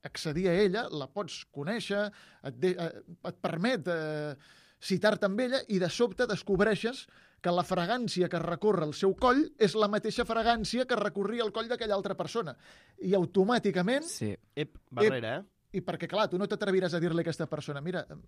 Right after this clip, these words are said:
Speaker 1: m'agradaria que et canviessis el perfum."
Speaker 3: No, clar.
Speaker 1: Clar, això no ho pots dir.
Speaker 3: No, home, no.
Speaker 1: Però potser ens hauríem d'atrever a dir-ho.
Speaker 3: Sí?
Speaker 1: I després l'altre ja triarà si li interessa suficient com per canviar... Perquè molta... a mi,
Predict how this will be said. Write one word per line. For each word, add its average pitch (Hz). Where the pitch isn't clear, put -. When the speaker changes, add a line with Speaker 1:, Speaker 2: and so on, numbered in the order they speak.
Speaker 1:
m'agradaria 151
que 196
et -
canviessis 156
el 185
perfum." 180
Speaker 3:
No, 107
clar. 85
Speaker 1:
Clar, -
això 160
no 185
ho 185
pots 147
dir. 214
Speaker 3:
No, -
home, -
no. 208
Speaker 1:
Però 214
potser 214
ens 247
hauríem 233
d'atrever 202
a 190
dir-ho. 190
Speaker 3:
Sí? 190
Speaker 1:
I 165
després 156
l'altre 175
ja 180
triarà 165
si 185
li 170
interessa 160
suficient 170
com 208
per 170
canviar... 156
Perquè 180
molta... 202
a 147
mi, 247